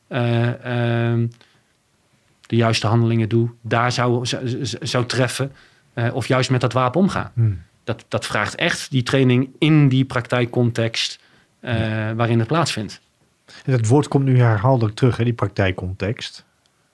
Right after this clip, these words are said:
Speaker 2: Uiteraard, eh, wel een beeld daarbij, maar kun, kun je aangeven, is dat geen vanzelfsprekendheid dan, dat we in de praktijkcontext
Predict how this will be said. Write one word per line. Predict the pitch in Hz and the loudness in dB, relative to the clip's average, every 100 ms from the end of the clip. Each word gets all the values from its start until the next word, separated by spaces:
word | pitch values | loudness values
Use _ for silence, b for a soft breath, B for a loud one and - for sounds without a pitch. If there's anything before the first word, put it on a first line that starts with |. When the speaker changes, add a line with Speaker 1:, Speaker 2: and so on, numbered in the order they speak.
| _ - - - | _ -20 -20 -16
Speaker 2:
Uiteraard, | - 95 98 92 92 | -10 -6 -2 -2 -2
eh, | 104 85 | -6 -6
wel | 101 92 | -4 -2
een | 95 | 2
beeld | 107 107 | 2 2
daarbij, | 98 87 90 120 | 0 -2 0 0
maar | 120 110 107 120 | 0 -4 -4 -6
kun, | - - - | -6 -10 0
kun | 120 | 4
je | 117 120 | 4 4
aangeven, | 120 123 117 117 110 107 - B B B B B B _ _ | 4 2 2 2 2 -2 -6 B B B B B B _ _
is | 127 | 0
dat | 123 | 0
geen | - 127 | 2 0
vanzelfsprekendheid | - 117 107 107 - 120 131 123 127 131 | 2 2 4 0 2 2 2 2 2 2
dan, | 135 170 | 0 0
dat | 123 110 | 0 0
we | 104 92 | -2 -2
in | 107 | -2
de | |
praktijkcontext | 107 107 110 110 117 110 113 104 - | -4 -2 0 0 0 -2 -2 -4 -10